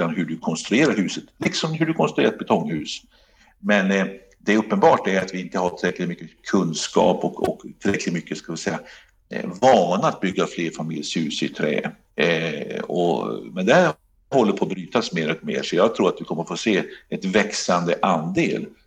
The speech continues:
Sen tror jag aldrig vi kommer att hitta ett läge där vi bara bygger i trä, och det ska vi inte göra heller. Eh, och de är inne på det här med, med, med blandade,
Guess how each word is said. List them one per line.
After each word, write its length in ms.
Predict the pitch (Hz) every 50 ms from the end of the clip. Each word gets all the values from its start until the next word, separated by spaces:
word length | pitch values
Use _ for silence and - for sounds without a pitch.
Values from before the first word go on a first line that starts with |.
| _ _ -
Sen 80 | -
tror 140 | - 117 123
jag 80 | 117 92
aldrig 160 | 82 85 104
vi 60 | 113
kommer 220 | 113 - 98 92 87
att 60 | 85
hitta 260 | 90 - - 87 85
ett 380 | 82 80 - - - 78 - 90
läge 280 | 90 82 76 73 -
där 80 | 78 82
vi 60 | 80
bara 400 | - - 151 113 98 104 151 185
bygger 300 | 185 139 101 - 95 87
i 40 | 80
trä, 320 | - - 87 76 62 58
och 100 | 65 92
det 60 | 98
ska 120 | 95 - 117
vi 40 | 95
inte 100 | 101 92
göra 160 | 92 - -
heller. 240 | - 76 76 73 - - - _ _ _ _ _ _ _ -
Eh, 340 | 90 90 87 85 85 82 78 76 - - _ _ -
och 60 | 98
de 100 | 110 117
är 40 | 123
inne 180 | 117 110 123
på 100 | 117 -
det 60 | 123 117
här 100 | 104 95
med, 160 | 98 95 92 - - - _ _
med, 340 | - 95 95 82 80 - -
med 200 | 95 92 90 82
blandade, 840 | 98 104 107 98 90 82 82 85 85 87 87 90 92 85 80 -